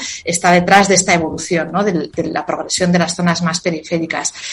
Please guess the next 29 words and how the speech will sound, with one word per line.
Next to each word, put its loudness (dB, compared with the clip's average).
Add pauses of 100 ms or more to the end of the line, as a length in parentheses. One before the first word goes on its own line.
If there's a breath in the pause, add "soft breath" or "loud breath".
(360 loud breath)
La 4
escasez 0
de 2
suelo 8
en 0
Barcelona, 4
regulación 4
que 2
imponía 2
la 2
cesión 2
de 2
una 0
parte 2
de 4
la 2
superficie 2
de 8
proyectos 2
para 0
V 2
P 2
O, 4
como -6
hemos -6
hablado -2
también -6
alguna -10
vez, 2